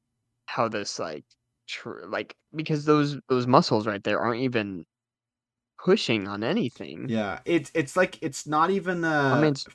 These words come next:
Speaker 2: for the people that ha-, like, didn't see it, you know, when he talks about the closey innie and the pushy outie machines, it's the, um, what's it called? The hip abductor machines, right?
Speaker 1: Hip, oh, hip
Speaker 2: Um,
Speaker 1: abductor, yeah.
Speaker 2: so those mach-, the, the ones where you squeeze with your thighs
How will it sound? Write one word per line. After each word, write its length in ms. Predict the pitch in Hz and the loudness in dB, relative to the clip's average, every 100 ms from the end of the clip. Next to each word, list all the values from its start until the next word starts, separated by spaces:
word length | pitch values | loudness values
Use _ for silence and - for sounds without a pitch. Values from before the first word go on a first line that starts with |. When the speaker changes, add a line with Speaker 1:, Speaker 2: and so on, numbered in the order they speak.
| _ | _
Speaker 2:
for 80 | 151 | -2
the 100 | 139 | -2
people 280 | 135 185 175 | -2 -2 2
that 160 | 139 - | 0 0
ha-, 180 | 139 - | -6 -4
like, 180 | 120 107 | -4 -2
didn't 320 | 131 123 113 | 0 0 -4
see 300 | - - 123 | -6 -2 0
it, 160 | 104 - - _ - | -2 -6 -16 _ -2
you 100 | 131 | 4
know, 260 | 120 117 - | 4 2 -4
when 280 | 131 131 135 | 0 4 4
he 120 | 127 | 2
talks 300 | 131 131 135 | 2 0 2
about 160 | 123 | -2
the 80 | 123 | -2
closey 480 | - - 135 120 127 | -4 4 4 4 0
innie 260 | 127 123 120 | 0 2 2
and 100 | 110 | 0
the 60 | |
pushy 380 | - 127 - 135 | -4 -8 -6 -4
outie 280 | 101 113 107 | -2 0 0
machines, 480 | 104 - 104 98 - | -2 -4 -6 -6 -8
it's 220 | 113 - | -10 -10
the, 280 | - 120 110 | -4 0 2
um, 400 | 104 98 95 95 _ - _ _ - | 0 -2 -8 -14 _ -20 _ _ -8
what's 160 | 123 | -6
it 40 | - | -4
called? 180 | 101 | -4
The 80 | 101 | -4
hip 220 | - 135 | -2 -2
abductor 500 | 135 107 110 101 107 | -2 0 -2 0 -4
machines, 640 | 101 98 - 98 90 - - | -4 -6 -6 -8 -10 -14 -8
right? 240 | 95 101 | -6 2
Speaker 1:
Hip, 160 | 165 143 - 160 160 | 2 2 -6 4 8
oh, 140 | 139 | 8
hip 180 | - 120 | 8 4
Speaker 2:
Um, 220 | 117 110 | 4 4
Speaker 1:
abductor, 340 | 107 98 113 | 4 2 -4
yeah. 200 | 120 113 - _ _ | -2 -2 -2 _ _
Speaker 2:
so 460 | - 143 131 120 - | 4 8 8 6 0
those 560 | 131 123 170 165 139 143 | -2 6 6 6 0 0
mach-, 260 | 135 120 | 0 0
the, 300 | 135 123 117 | 2 4 4
the 140 | 107 117 | 2 0
ones 280 | 127 127 120 | 2 2 2
where 80 | |
you 100 | 110 | 0
squeeze 680 | 104 - - 120 120 120 113 | 0 -6 -6 -2 2 2 0
with 160 | 120 113 | -2 -2
your 100 | 107 | -6
thighs 560 | - 107 107 107 104 | -2 0 2 2 -2